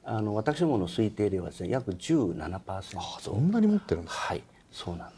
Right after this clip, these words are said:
Speaker 1: ですね。
Speaker 2: はい。
Speaker 1: えー、ですので、あの、えー、いわゆる宝飾品の次に多い。宝飾品は大体五十パーセント近くあるんですね。で、その、えー、次が中央銀行の保有。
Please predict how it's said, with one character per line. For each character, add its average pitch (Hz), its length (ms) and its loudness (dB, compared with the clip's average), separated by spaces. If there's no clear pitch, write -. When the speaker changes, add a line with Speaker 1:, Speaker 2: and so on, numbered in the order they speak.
Speaker 1:
で - 60 -20
す - 120 -16
ね。 90 180 -8
Speaker 2:
は 90 120 -6
い。 90 80 -8
Speaker 1:
え 87 240 -8
ー、 - 20 -8
で 117 60 -4
す - 160 -6
の 95 180 -2
で、 90 260 -2
あ 98 200 -4
の、 87 400 -4
え 87 240 -6
ー、 - 40 -2
い 101 40 2
わ 98 60 4
ゆ 95 80 0
る 92 40 -6
宝 135 200 8
飾 131 280 6
品 110 300 6
の 113 140 4
次 170 320 6
に - 320 2
多 - 160 0
い。 - 80 -16
宝 170 160 8
飾 190 140 6
品 175 120 10
は 151 60 6
大 143 100 4
体 127 100 2
五 110 120 6
十 147 120 4
パ 147 140 -2
ー 139 40 -2
セ 147 80 2
ン 131 60 2
ト 117 80 -6
近 - 200 -4
く 82 140 -6
あ 82 60 -4
る 85 100 -6
ん 90 140 -10
で - 60 -14
す - 100 -10
ね。 165 160 -2
で、 147 120 6
そ 143 160 -2
の、 156 220 2
え 101 300 2
ー、 - 20 -14
次 117 280 0
が 190 240 -2
中 - 140 2
央 95 120 6
銀 95 160 0
行 78 120 -8
の 82 80 -8
保 - 200 -12
有。 - 180 -14